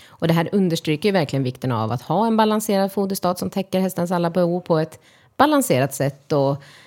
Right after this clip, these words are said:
inte minst för att stötta kroppens egna funktioner, som till exempel immunförsvaret som vi har pratat om idag. Eh, så utfodring är ju jätteviktig för att hästen ska hålla sig frisk och klara av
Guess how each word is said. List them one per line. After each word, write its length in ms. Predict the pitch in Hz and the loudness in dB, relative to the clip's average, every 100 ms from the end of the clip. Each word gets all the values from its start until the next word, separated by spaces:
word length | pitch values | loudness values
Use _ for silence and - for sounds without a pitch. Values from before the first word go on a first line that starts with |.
| - | -14
inte 380 | - 196 175 240 | 2 2 4 4
minst 340 | 226 175 190 - | 4 4 0 0
för 80 | |
att 60 | 170 | -2
stötta 320 | - 160 - | -2 -4 -4
kroppens 380 | 135 135 135 131 | -2 -2 -2 -2
egna 300 | 139 127 196 | 0 0 0
funktioner, 680 | 254 247 165 117 117 110 135 - | 2 2 2 -2 -2 -2 -4 -6
som 240 | - 349 | -4 -2
till 140 | 269 | 0
exempel 320 | 190 - 113 117 | -2 -2 -2 -2
immunförsvaret 520 | 120 120 - 127 170 | -2 -4 -4 -4 -4
som 100 | 165 | -4
vi 60 | |
har 80 | 147 | -4
pratat 300 | 139 127 131 | -4 -6 -6
om 120 | 127 | -4
idag. 280 | 131 175 175 - _ _ - - _ _ - | -2 0 0 -4 _ _ -20 -20 _ _ -2
Eh, 640 | 202 202 196 196 185 185 | 2 4 4 2 2 -2
så 160 | - | -2
utfodring 500 | 185 202 220 190 226 | -2 0 0 2 2
är 80 | 220 | 2
ju 240 | 190 190 - - | 2 0 -4 -8
jätteviktig 600 | - 226 240 185 175 254 | -2 -2 0 -2 -2 -2
för 60 | - | -2
att 100 | - | -2
hästen 220 | 180 - | -4 -4
ska 140 | - | -4
hålla 200 | 185 180 | -2 0
sig 120 | 220 240 | -2 -2
frisk 320 | 160 147 - | -2 -4 -4
och 100 | - | -4
klara 240 | 160 151 | 0 2
av 200 | 131 135 | 2 0